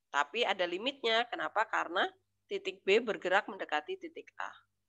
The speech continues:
Kemudian delta X-nya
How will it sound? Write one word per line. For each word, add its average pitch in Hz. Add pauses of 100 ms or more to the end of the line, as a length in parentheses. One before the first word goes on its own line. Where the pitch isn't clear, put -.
(840)
Kemudian 139
delta 143
X-nya 208